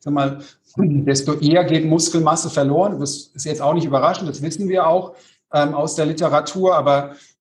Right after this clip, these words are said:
ähm, wir haben jetzt auch keinen, ich sag mal, es gibt jetzt keinen Synergismus zwischen Energiedefizit und Alter.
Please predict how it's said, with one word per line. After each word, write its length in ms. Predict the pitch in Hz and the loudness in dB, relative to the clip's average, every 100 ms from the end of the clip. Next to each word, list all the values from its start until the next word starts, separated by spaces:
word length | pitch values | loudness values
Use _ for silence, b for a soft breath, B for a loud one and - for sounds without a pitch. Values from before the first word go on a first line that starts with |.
| _ | _
ähm, 460 | 143 135 139 147 - | -2 0 0 -4 -6
wir 100 | 156 | 0
haben 120 | 156 | 0
jetzt 100 | 170 | 2
auch 140 | 175 - | 0 0
keinen, 320 | 170 156 160 | 0 -2 -2
ich 80 | - | -8
sag 100 | 156 | -6
mal, 60 | |
es 100 | 143 | -6
gibt 140 | 165 165 | -4 -4
jetzt 180 | 147 156 | -4 -2
keinen 220 | 143 139 | 0 2
Synergismus 800 | 147 139 143 170 196 208 202 - | 2 0 0 -2 -2 -4 -6 -12
zwischen 640 | 175 175 175 170 165 165 - _ _ | -10 -8 -4 -2 -2 -8 -18 _ _
Energiedefizit 760 | 147 147 135 156 156 147 147 139 | -4 -2 -2 -2 -2 -2 -4 -4
und 140 | 135 | -4
Alter. 420 | 131 165 202 185 | 0 0 0 -2